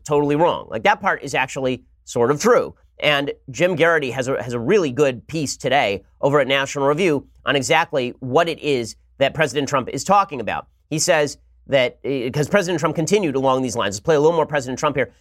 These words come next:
He went after Germany because he says, "Listen, Germany, you're spending one percent of your G D P on defense." And then you're complaining that Russia is being really aggressive. Well, then why are you signing massive natural gas deals with Russia at the same time that you're spending one percent of your G D P, not two percent of your G D P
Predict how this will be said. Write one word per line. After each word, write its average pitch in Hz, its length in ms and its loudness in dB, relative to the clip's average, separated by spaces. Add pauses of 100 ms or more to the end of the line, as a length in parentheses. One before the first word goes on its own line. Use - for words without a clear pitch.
He 165 120 0
went 180 200 4
after 147 280 -4
Germany 147 340 2
because 120 200 -8
he 113 40 -12
says, 135 160 -4
"Listen, 107 320 -2
Germany, 143 300 2
you're 117 80 -6
spending 147 260 0
one 185 200 4
percent 156 340 -4
of 123 80 -6
your 127 80 -2
G 131 160 -2
D 127 100 -2
P 131 180 -2
on 117 200 0
defense." 110 400 -6 (380)
And 165 120 2
then 240 80 4
you're 240 100 2
complaining 151 420 -2
that 131 80 -2
Russia 160 340 0
is 113 120 -4
being 139 180 0
really 139 220 4
aggressive. 143 440 -2 (420)
Well, 156 380 2 (460)
then 151 260 0
why 156 200 4
are 190 60 2
you 175 140 -4
signing 156 460 0
massive 143 360 0
natural 139 380 0
gas 147 320 2
deals 120 240 -4
with 110 140 -8
Russia 156 360 0
at - 100 -8
the 123 60 -14
same 147 280 0
time 147 280 0
that 123 60 -4
you're 101 80 -8
spending 127 280 -4
one 139 180 2
percent 135 280 -4
of - 20 -2
your 123 100 -2
G 117 140 -6
D 117 120 -6
P, 120 140 -6
not 107 200 -2
two 170 120 -4
percent 139 280 -4
of 120 60 -2
your 113 80 -2
G 113 160 -6
D 107 120 -4
P 110 280 -4